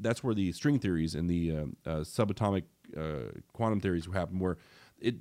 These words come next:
the laws of physics don't, don't apply anymore, and that's messing with scientists all the time.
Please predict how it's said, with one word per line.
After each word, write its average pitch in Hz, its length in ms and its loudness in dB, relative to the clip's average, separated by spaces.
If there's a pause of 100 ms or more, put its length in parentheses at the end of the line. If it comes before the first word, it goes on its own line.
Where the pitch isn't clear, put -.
the 120 240 0
laws 131 240 8
of 110 60 -4
physics 123 220 4
don't, 104 260 4
don't 107 300 4
apply 123 340 2
anymore, 92 240 8
and 85 60 4
that's - 180 -4
messing 117 340 4
with 92 120 0
scientists 98 420 2
all 87 120 2
the 82 40 2
time. 110 300 2